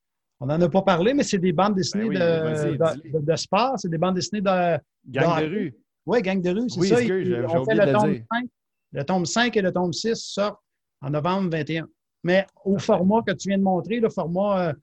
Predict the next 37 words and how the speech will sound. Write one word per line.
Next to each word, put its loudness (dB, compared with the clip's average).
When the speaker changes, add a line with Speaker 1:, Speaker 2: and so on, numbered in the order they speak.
Speaker 1:
comme -2
à 2
Jean-Jean, 0
la -4
Jean-Jean, -2
c'est -6
un -4
petit -14
fo-, -4
un -4
plus -8
petit -18
format, -6
là. -10
Speaker 2:
C'est -12
idéal. -4
Speaker 1:
Donc, -4
on, -4
on -2
sort -2
ça, 2
euh, 0
deux -4
d'une -4
shot, -6
là, -4
l'année -4
prochaine. -10
Speaker 2:
J'en -2
profite, -2
ceux -2
qui -2
ont 4
des -2
cadeaux 0
de 0
Noël 2